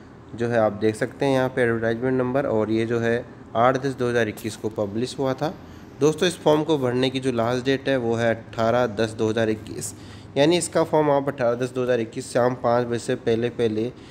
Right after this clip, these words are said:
गोवा मेडिकल कॉलेज में पहुँच जाना चाहिए। तो दोस्तों, ये थी आज तक की update। कैसा लगा आपको हमारा video? इसके अंदर और भी बहुत सारी पोस्टें हैं, उसके बारे में बात कर लेते हैं दोस्तों।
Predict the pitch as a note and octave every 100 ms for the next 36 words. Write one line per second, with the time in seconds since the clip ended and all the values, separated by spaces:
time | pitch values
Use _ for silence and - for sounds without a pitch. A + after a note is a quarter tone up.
0 | - - G#2+ B2 C3+ C#3 C3 A#2 A#2 A#2+
1 | A2 A2 A2+ A2+ A2+ C3 B2+ G#2 A2 A2
2 | G#2+ G#2 G2+ A2 B2 - A2+ A2 A#2 A#2
3 | G2 - - - - C3 D3+ D#3+ D#3+ E3+
4 | C3+ C#3 C#3 C3+ A#2 - A2+ B2+ A#2 G#2
5 | B2 C3+ A2+ A2 B2+ B2 A#2+ A2 - A2
6 | A2 A2 G#2+ G2+ B2 B2 - C#3 D3 -
7 | B2+ C#3+ C#3 E3 E3 - - - - -
8 | - A#2 B2+ F3 F3 D#3+ C3+ - C#3 B2+
9 | D3 D#3+ - - - - G#2+ - C#3+ C3+
10 | C3 A#2+ A#2 - A#2 A#2 A#2+ A#2+ C#3 B2+
11 | A#2+ D3